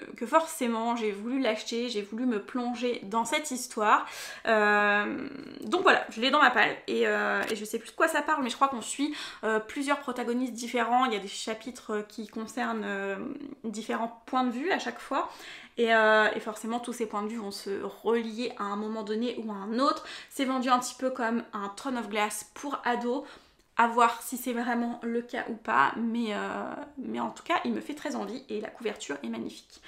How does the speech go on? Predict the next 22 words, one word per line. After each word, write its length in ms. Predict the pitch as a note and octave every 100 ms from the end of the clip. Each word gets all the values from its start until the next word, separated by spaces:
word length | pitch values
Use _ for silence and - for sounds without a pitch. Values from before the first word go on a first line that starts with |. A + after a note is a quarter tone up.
| - - -
Il 60 | A3
y 20 |
a 60 |
plein 140 | G#3+ -
de 40 |
couvertures 400 | - A#3 - B2
magnifiques 380 | A2 - - -
en 80 | -
fait. 80 | - -
Et 100 | C4
notamment 440 | A#3+ A3+ G3+ A#3 - - - -
<laughs> 420 | G#4+ - - -
cette 420 | - - D#4+ - -
couverture 480 | B3+ A#3 A#3+ A#3+ A#3
magnifique 580 | B3+ C4 A#3+ C4 - -
avec 340 | G#3+ B3 -
Blackwater, 760 | G#3 F#3+ D4+ - A#3 A#3 B3 A#3
le 240 | G#3+ C#4 D#4+
tome 200 | C4 A3+
un, 200 | A#3+ B3
La 160 | A3+ A#3+
Crue 460 | - - C#4 D4